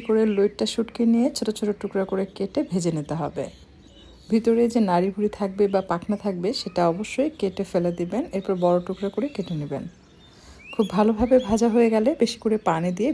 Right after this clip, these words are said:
ভিজিয়ে রাখতে হবে এবং একটা বলক তুলে নিতে হবে। একটা বলক আসার পর চুলা বন্ধ করে এভাবে রেখে দিবেন, এতে করে শুটকি নরম হবে, বাটতে সুবিধা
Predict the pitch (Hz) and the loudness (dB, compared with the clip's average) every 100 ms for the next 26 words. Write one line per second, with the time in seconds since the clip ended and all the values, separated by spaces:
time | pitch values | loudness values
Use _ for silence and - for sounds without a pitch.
0 | - 202 185 143 139 - 156 160 226 233 | 2 4 6 4 2 -4 -4 0 2 2
1 | 190 185 185 185 180 202 202 175 151 147 | 2 0 0 6 6 6 0 -8 -6 -6
2 | 147 165 139 139 - - - - - - | -4 -2 -2 -4 -8 -16 -20 -20 -6 0
3 | 185 220 202 196 214 240 247 240 277 277 | 4 6 8 8 6 0 0 2 2 4
4 | 202 180 170 185 214 208 - 175 202 208 | 4 6 4 2 2 2 2 0 2 4
5 | 202 196 220 214 220 294 - 196 220 202 | 4 4 0 -2 0 0 0 -2 0 0
6 | 208 208 - 208 175 175 185 185 185 233 | 0 -4 -2 0 4 4 2 0 2 2
7 | 262 180 185 - 214 202 190 196 | 4 2 0 -2 -2 0 0 0